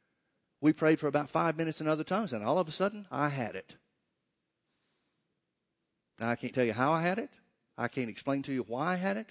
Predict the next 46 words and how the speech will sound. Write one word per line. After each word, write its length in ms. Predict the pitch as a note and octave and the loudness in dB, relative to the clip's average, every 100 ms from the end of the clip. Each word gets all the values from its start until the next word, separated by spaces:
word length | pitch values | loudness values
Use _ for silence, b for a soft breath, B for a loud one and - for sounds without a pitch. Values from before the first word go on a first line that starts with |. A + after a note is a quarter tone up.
| - _ _ | -20 _ _
But 120 | G2+ | -4
all 120 | A#2 D#3+ | -2 -2
of 60 | |
a 60 | C#3+ | -4
sudden, 320 | E3 E3+ F#3 b b | -2 -4 -6 b b
one 260 | G2+ A2+ D#3+ | -6 0 0
second 340 | - F3 E3 | 2 0 0
I 60 | C#3+ | -2
didn't, 280 | C#3 F3+ F3 | 2 0 0
the 80 | A2 | -2
next 220 | C#3+ - | -2 -2
second 220 | D#3+ D#3 | -4 -2
I 60 | D#3 | -4
had 240 | D#3 C3 | -2 -2
it. 100 | G2 B B B | -4 B B B
And 80 | G2+ | -4
we're 160 | G#2 | 2
all 140 | C#3 F3 | 4 2
still 200 | - E3+ | 4 4
holding 260 | F3+ E3+ | 4 2
hands, 200 | E3 F3 | 0 -2
praying 220 | - F3 E3+ | 0 0 0
in 80 | |
tongues, 260 | D#3 F#3+ F3+ | 0 0 2
and 100 | D3 | 2
I 40 | |
said, 180 | C3+ C3 | 2 4
"Okay, 680 | D3+ F3+ F#3+ G3 - C#3 G2 | 6 8 6 4 2 0 2
here 200 | A2 F#3 | 0 2
we 120 | D3+ | 4
go. 300 | G#2+ F#2 E2+ B B B | 2 -4 -8 B B B
Father, 340 | - F3+ G3 E3+ | 2 6 8 6
in 80 | D3 | 4
the 120 | A#2+ | 4
name 260 | D3+ G3 | 4 4
of 80 | F#3+ | 2
Jesus," 340 | D3+ D3+ G2+ G#2+ | 4 4 4 -2
and 120 | C3 | 0
I 100 | D#3+ | 0
claimed, 460 | - F3 F3 C3+ - B B | 2 -2 0 -4 -10 B B
uh, 220 | - C3+ - | -4 -4 -2
in 240 | A#2+ B2+ A#2+ | 0 0 -2
the, 160 | A#2 - - | -6 -8 -6
uh, 140 | A2+ | -6
by 240 | G#2 B2+ A#2+ | -2 -2 -2
faith, 420 | - F3 G3 F#3+ | 2 2 4 0